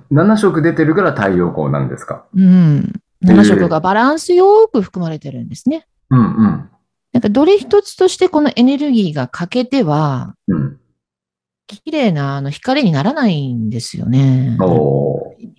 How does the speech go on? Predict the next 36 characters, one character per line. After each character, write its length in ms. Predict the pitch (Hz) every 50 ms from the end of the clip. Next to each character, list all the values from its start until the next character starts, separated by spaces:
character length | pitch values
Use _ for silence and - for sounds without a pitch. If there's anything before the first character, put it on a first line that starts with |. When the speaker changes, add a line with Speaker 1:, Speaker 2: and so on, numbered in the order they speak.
| _ _ _ _ _ _
Speaker 1:
そ 120 | - 147
れ 60 | -
は 60 | -
波 220 | - - - 110 113
動 260 | 107 113 113 107 101
の 140 | 98 90 80
問 260 | 78 80 80 76 69
題。 280 | 67 - - - - - _ _ _ _ _ _ _ _ _ -
Speaker 2:
う 60 | -
ん。 880 | 160 160 160 160 165 156 151 147 143 135 120 117 107 87 82 - - - - -
Speaker 1:
う 220 | - 85 76 71 71
ん。 40 |
Speaker 2:
ま 80 | - 139
あ、 40 | -
色 380 | - 143 151 - 147 139 139 139
の 160 | 135 131 143
ね、 160 | 180 220 262
調 320 | 240 - - 160 143 135 127
和 160 | 131 127 127
と 240 | - _ _ - 127
い 160 | 127 110 117
う 80 | 113
か。 300 | - - - - - - _ _ -
Speaker 1:
お 160 | - 95 90
ー。 60 | - 151
Speaker 2:
う 40 |
ん。 540 | 147 139 - - - - - - - - _ _ _ _ _ _ _ _ _ _ _ - - - - _ _ _ _ _ _ _ _ _ _ _ _ _ _ _ _ _ _ _ -
だ 120 | 208 214
し、 160 | 214 - 202
や、 100 | 185 180
や 40 | 180
っ 60 | 175 _ _ _ - 170 -
ぱ 80 | -
り 140 | 202 208 180
ど 100 | 190
ん 40 | 262